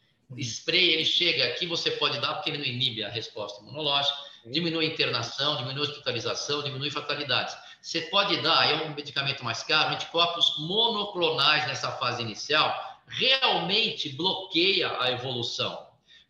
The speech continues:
Speaker 2: Aí você dá vitamina D, dá zinco, e, e vai por aí afora. Eu dou ivermectina nos primeiros três dias, eu não estou preocupado se tem estudo mostrando que é eficaz ou que não é eficaz, apesar de ter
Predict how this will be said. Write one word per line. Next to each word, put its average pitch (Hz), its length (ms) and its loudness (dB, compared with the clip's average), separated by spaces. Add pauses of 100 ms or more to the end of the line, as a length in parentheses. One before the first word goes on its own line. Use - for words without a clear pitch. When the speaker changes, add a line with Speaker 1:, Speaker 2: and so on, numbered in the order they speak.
(140)
Speaker 2:
Aí - 160 2
você 226 160 -2
dá 185 160 2
vitamina 180 480 -4
D, 156 580 4
dá 147 140 2
zinco, 147 640 -4 (400)
e, 147 240 0
e - 40 0
vai 151 220 2
por 156 100 -2
aí 165 100 6
afora. 147 420 0
Eu 185 160 0
dou 196 140 0
ivermectina 170 520 -2
nos 151 100 -4
primeiros 139 260 -4
três 208 280 0
dias, 196 640 -2 (340)
eu 175 80 -6
não 208 120 -2
estou - 320 0
preocupado 160 800 2
se - 220 -4
tem 160 200 0
estudo 151 340 -4
mostrando 135 480 -4
que 135 160 -2
é 123 160 4
eficaz 131 680 -2
ou 151 80 -6
que 165 160 -6
não 143 200 0
é 143 120 2
eficaz, 139 500 -4
apesar 139 320 -4
de 151 140 -6
ter - 280 -4